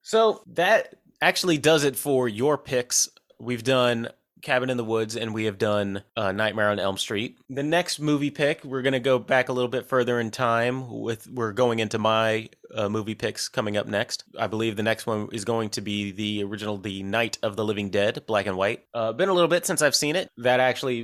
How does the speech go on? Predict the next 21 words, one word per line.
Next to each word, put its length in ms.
made 240
a, 260
uh, 80
uh, 160
an 80
appearance 460
or 200
was 160
referenced 460
to 220
in 200
the, 300
uh, 140
horror 280
noir 500
documentary 520
that 160
I 40
said 160
I 140
watched. 460